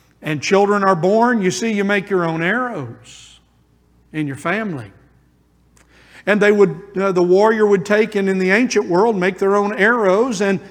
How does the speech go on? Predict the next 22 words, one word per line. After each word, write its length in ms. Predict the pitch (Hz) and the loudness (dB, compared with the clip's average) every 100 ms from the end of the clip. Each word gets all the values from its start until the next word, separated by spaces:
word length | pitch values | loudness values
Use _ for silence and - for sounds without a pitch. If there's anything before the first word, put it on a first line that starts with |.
| - _ | -20 _
you 160 | 190 254 | -2 0
know 140 | 269 | 0
what 240 | 247 226 | 0 0
you 60 | 208 | -2
do 140 | 196 | 0
with 140 | 190 170 | 0 0
an 80 | 165 | 0
arrow. 360 | 202 254 208 | -2 0 -2
An 100 | 190 | 0
arrow 260 | 202 240 202 | 0 0 -2
protects 640 | - 175 208 233 - - | -4 -6 -4 -6 -8 -6
you. 160 | 196 165 | -2 0
An 80 | |
arrow 420 | 165 190 202 190 180 | 0 0 0 0 0
is 200 | 170 - - _ | -2 -8 -20 _
that 260 | 160 180 - | -2 -2 0
which 380 | 185 185 - - - _ | 0 0 -4 -12 -20 _
you 140 | 165 | -4
use 540 | 180 175 208 208 190 156 | -4 -2 -2 -2 -4 -2
in 280 | 185 170 - - - | -2 -2 -10 -20 -16
warfare, 1040 | 139 143 185 240 240 185 170 151 165 208 | -10 -2 4 4 2 0 0 2 0 0
and 420 | 214 180 185 147 | -2 -2 -2 -8